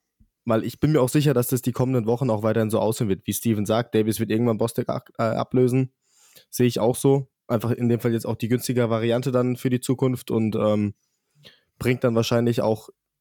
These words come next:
wenn er's vielleicht bringt, also dann die, die ähnliche Leistung und dann passiert dieser Wechsel eh irgendwann, aber Holcomb wird da bleiben. Ähm, und ja, sieben Tackles, vier Assisted,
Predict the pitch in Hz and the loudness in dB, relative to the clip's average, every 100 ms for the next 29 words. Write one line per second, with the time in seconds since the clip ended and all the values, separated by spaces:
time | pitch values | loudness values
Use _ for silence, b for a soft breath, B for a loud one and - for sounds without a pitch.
0 | - 104 92 107 120 113 - - _ _ | -16 -8 -2 0 0 -2 -8 -14 _ _
1 | - - 110 - 117 101 101 98 104 104 | -12 -4 -4 -2 -4 -4 -4 -4 -4 -6
2 | 135 98 127 135 147 170 - 165 135 131 | -6 -2 -2 0 0 0 0 0 0 -2
3 | 131 - _ _ 135 156 147 139 131 131 | -4 -10 _ _ -4 0 0 0 0 -2
4 | 147 156 147 139 - 113 117 110 - - | 0 0 0 0 0 0 2 0 -4 -6
5 | 127 127 127 113 113 90 104 120 135 131 | -2 0 0 0 -2 0 2 2 0 -4
6 | _ _ _ _ _ _ - _ 123 120 | _ _ _ _ _ _ -20 _ 0 2
7 | 117 117 113 _ - 120 117 82 67 95 | 2 -2 -6 _ -4 -2 -2 -6 -8 -4
8 | 107 151 107 135 127 139 160 143 - 135 | -2 -2 0 -2 0 -2 0 -2 0 0
9 | - 165 147 156 | 0 -2 -2 -2